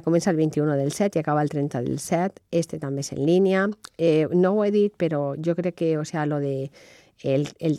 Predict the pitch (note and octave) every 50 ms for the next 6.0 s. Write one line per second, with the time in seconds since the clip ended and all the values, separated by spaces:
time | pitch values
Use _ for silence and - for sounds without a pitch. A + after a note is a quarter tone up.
0 | - - _ - - F#3+ F#3 G3+ F#3+ F3+ F3+ F#3 F#3 F#3 F3+ F3+ F#3 F#3+ F#3+ F#3+
1 | F#3+ F#3 - - _ - - E3 E3 D#3+ D#3 D3+ D3 D3 - - - - E3 D3
2 | D3+ D3+ - - - E3 E3+ - E3+ - D3+ C#3 C#3 - - D3+ - E3+ E3+ E3
3 | F3+ D#3 D#3+ D3 D3+ D#3 D#3 - D#3 - - E3 D3+ C3+ B2 - D#3 F3+ G#3+ A3+
4 | G#3+ G3+ - - F3+ F3 E3 E3 F3+ E3+ F#3 F#3 F3+ F3+ F3 E3 D#3 - D3+ D#3+
5 | - D#3 C#3+ C#3+ C#3+ C#3 C3+ - - D3+ D#3 D#3+ D#3+ D#3+ D#3 D3+ D3 C#3+ C3+ C#3+